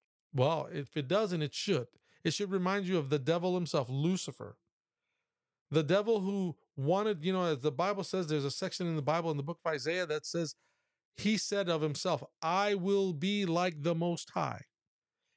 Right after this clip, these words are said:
He wanted to be like God. He wanted the worship that God had. But not being able to receive it was kicked out of heaven, caused all this trouble on earth.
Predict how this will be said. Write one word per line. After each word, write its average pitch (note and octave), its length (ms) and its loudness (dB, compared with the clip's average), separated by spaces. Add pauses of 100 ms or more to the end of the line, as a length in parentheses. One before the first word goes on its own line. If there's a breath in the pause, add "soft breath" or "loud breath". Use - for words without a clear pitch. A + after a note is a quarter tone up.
He A#3 300 2
wanted A#3 340 2
to G#3+ 100 0
be G#3+ 160 0
like G3 240 2
God. E3+ 240 2
He F3 120 0
wanted A#3 280 0
the B3 80 -2
worship A3 480 0
that F3 160 0
God C#3+ 240 0
had. B2 320 -6 (1200)
But D3 280 2 (100)
not F3+ 400 2
being F3+ 200 0
able F3 240 2
to D3 120 -2
receive F3+ 420 0
it F3 160 -2
was C3+ 320 -2 (180)
kicked - 280 -4
out D#3+ 180 2
of C#3+ 120 0
heaven, D3 420 -2 (640)
caused G3+ 340 4
all F3 160 2
this D3 160 -2
trouble D3 300 0
on C#3 140 0
earth. C3+ 200 -2